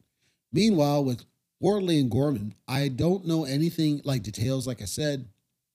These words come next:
about other guy. It's for the B B O C, B B B O C rather, British Heavyweight Championship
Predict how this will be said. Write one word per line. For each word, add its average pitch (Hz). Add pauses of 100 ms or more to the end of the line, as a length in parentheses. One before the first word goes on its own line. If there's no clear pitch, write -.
(280)
about 160
other 143
guy. 131
It's 135
for 139
the 120
B 139
B 143
O 135
C, 147 (280)
B 147
B -
B 139
O 127
C 107
rather, 107
British 143
Heavyweight 143
Championship 143